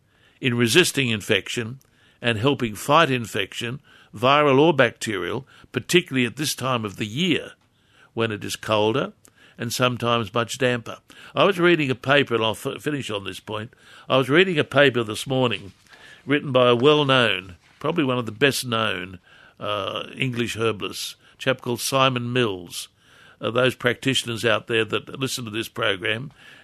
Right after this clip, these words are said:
and I'm thinking of you, Danny, on the Atherton, when you get hold of this, and I know you get, uh, each of these segments, uh, you will have heard me talk about Simon Mills and his book, Dictionary of Modern Herbalism. Well, I'm looking at an article that he wrote, a popular article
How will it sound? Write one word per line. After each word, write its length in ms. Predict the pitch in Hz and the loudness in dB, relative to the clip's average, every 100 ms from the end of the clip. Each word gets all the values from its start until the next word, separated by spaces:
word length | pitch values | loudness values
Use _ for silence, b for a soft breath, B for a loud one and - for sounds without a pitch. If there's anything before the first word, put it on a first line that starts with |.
| - | -6
and 200 | 110 113 | -4 -2
I'm 140 | 113 | -4
thinking 300 | - 120 113 | -4 -4 -6
of 80 | 107 | -2
you, 140 | 123 | -2
Danny, 360 | 120 113 120 120 | 0 0 0 -2
on 140 | 113 | -2
the 100 | 110 | 0
Atherton, 420 | 117 113 123 123 | -2 -2 -6 -6
when 140 | 120 113 | -8 -10
you 80 | 107 | -8
get 180 | 107 | -8
hold 260 | 113 123 110 | -2 -2 -2
of 100 | 107 | -4
this, 240 | 110 117 | -6 -6
and 80 | 117 | -8
I 60 | 107 | -8
know 140 | 113 | -6
you 180 | 113 107 | -6 -6
get, 200 | 104 98 b b b - | -8 -10 b b b -6
uh, 80 | 123 | -4
each 220 | 120 - | -2 -4
of 100 | 107 | -6
these 240 | 110 104 | -4 -4
segments, 500 | - 117 104 120 117 - b b b | -2 -2 -2 -8 -10 -16 b b b
uh, 60 | 120 | -4
you 180 | 123 147 | 0 2
will 100 | 135 | 2
have 100 | 117 | 2
heard 240 | 135 131 | 2 2
me 100 | 120 | 0
talk 260 | 123 139 113 | 0 0 2
about 220 | 117 107 | -2 -2
Simon 460 | - 123 123 120 | -2 0 0 -2
Mills 320 | 117 120 123 117 | -2 0 0 -4
and 100 | 113 | -6
his 120 | 104 | -4
book, 300 | 120 113 _ B B | -4 -4 _ B B
Dictionary 420 | 123 - 123 117 | -6 -4 -6 -4
of 80 | 113 | -4
Modern 280 | 110 113 110 | -2 -4 -2
Herbalism. 580 | 104 113 113 113 120 110 B B B | 0 0 0 -2 -4 -8 B B B
Well, 140 | 131 | 2
I'm 220 | 123 107 - | 2 0 -4
looking 340 | 143 156 185 | -4 -2 0
at 80 | 147 | 2
an 100 | 131 | 4
article 440 | 131 143 131 123 117 | 4 4 2 -2 -2
that 100 | 113 | -2
he 100 | 117 | 0
wrote, 420 | 131 120 95 - b b b | 4 4 2 -10 b b b
a 60 | - | -2
popular 520 | - 165 147 117 110 | 0 0 0 2 4
article 520 | 113 113 110 120 110 | 4 4 0 -4 -4